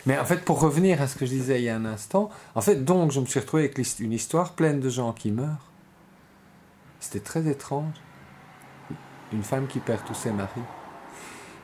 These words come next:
J'avais en fait en, en main un sujet de mélodrame parfait. Mais j'aime pas écrire des mélodrames, c'est pas tellement mon genre. Et donc l'histoire s'est transformée. J'ai gardé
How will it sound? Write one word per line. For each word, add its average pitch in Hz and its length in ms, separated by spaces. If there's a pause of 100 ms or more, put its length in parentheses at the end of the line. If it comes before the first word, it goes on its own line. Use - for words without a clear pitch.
(440)
J'avais 131 300
en 123 160
fait 160 320
en, 123 200
en 117 140
main 143 420
un 123 120
sujet 131 380
de 123 100
mélodrame 127 720
parfait. - 480 (2250)
Mais 107 160
j'aime 101 160
pas 135 160
écrire 131 300
des 107 100
mélodrames, 107 640
c'est - 120
pas 107 120
tellement 107 380
mon 98 200
genre. 120 360 (920)
Et 98 40
donc 104 160
l'histoire 143 520 (340)
s'est - 140
transformée. 113 480
J'ai 117 180
gardé 123 640